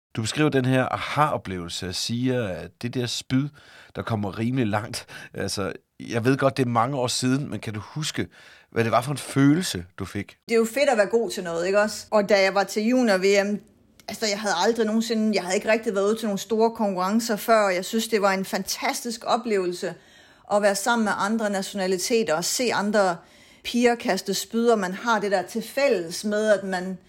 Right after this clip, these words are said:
Speaker 2: altså, det er jo så basalt at kaste en pind så langt, som man kan, ikke? Altså, det virker jo helt åndssvagt, ikke? Men, øh, det var bare noget, der fangede mig. Jeg synes, det var jo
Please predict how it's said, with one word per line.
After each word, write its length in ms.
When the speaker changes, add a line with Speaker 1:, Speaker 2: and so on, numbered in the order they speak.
Speaker 2:
altså, 220
det 120
er 60
jo 60
så 140
basalt 500
at 80
kaste 340
en 60
pind 280
så 120
langt, 260
som 140
man 180
kan, 240
ikke? 160
Altså, 140
det 140
virker 260
jo 60
helt 240
åndssvagt, 420
ikke? 240
Men, 320
øh, 460
det 160
var 260
bare 200
noget, 180
der 100
fangede 420
mig. 160
Jeg 80
synes, 200
det 120
var 80
jo 120